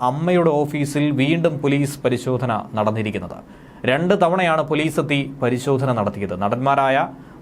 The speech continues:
മുകേഷിനെതിരെയും ഒപ്പം ഇടവേള ബാബുവിനെതിരെയുമുള്ള പീഡന കേസുമായി ബന്ധപ്പെട്ടാണ് ഈ അന്വേഷണ സംഘം അമ്മയുടെ ഓഫീസിലെത്തിയത്. കാരണം, അമ്മയുടെ അംഗത്വവുമായി ബന്ധപ്പെട്ട പേര് പറഞ്ഞാണ് ഈ പീഡനം നടന്നിരിക്കുന്നത്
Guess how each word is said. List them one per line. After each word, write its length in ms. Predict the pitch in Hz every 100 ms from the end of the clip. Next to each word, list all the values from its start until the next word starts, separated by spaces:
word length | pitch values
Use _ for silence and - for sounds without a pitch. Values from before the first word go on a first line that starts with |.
| 120
മുകേഷിനെതിരെയും 720 | 139 175 170 165 156 156 160
ഒപ്പം 200 | 147 180 180 - - 131
ഇടവേള 380 | 151 180 208 214 190
ബാബുവിനെതിരെയുമുള്ള 840 | 180 170 175 156 156 156 147 143 135 - -
പീഡന 340 | 127 151 156 156
കേസുമായി 460 | 143 143 151 139 139
ബന്ധപ്പെട്ടാണ് 540 | 135 135 135 139 131 143
ഈ 20 | 143
അന്വേഷണ 240 | 156 165 170
സംഘം 220 | 156 175 202 139
അമ്മയുടെ 280 | 147 147 131
ഓഫീസിലെത്തിയത്. 640 | 127 127 120 101 101 92 82 - - - -
കാരണം, 240 | 143 170 165
അമ്മയുടെ 360 | 175 190 196 185 - - - - - - -
അംഗത്വവുമായി 640 | 135 180 202 196 185 175 170
ബന്ധപ്പെട്ട 380 | 165 160 160 165 156
പേര് 260 | 151 175 190
പറഞ്ഞാണ് 320 | 175 160 151 151
ഈ 20 | 143
പീഡനം 340 | 143 135 139 139
നടന്നിരിക്കുന്നത് 640 | 127 131 147 147 147 147